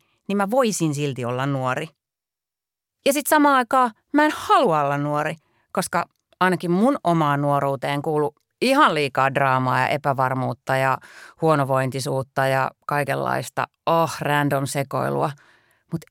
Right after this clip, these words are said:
etenkin siksi, koska mä oon jo kokenut sen. Nuoruuden.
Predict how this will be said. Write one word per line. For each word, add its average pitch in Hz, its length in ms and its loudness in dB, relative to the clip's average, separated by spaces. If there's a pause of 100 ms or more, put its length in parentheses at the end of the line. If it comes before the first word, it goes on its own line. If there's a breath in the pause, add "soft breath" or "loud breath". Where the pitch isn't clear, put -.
(160)
etenkin 226 460 2
siksi, - 520 -6 (480)
koska - 220 -2
mä 226 160 6
oon 240 220 6
jo 240 120 2
kokenut 196 500 2
sen. 156 400 -4 (1160)
Nuoruuden. 160 840 0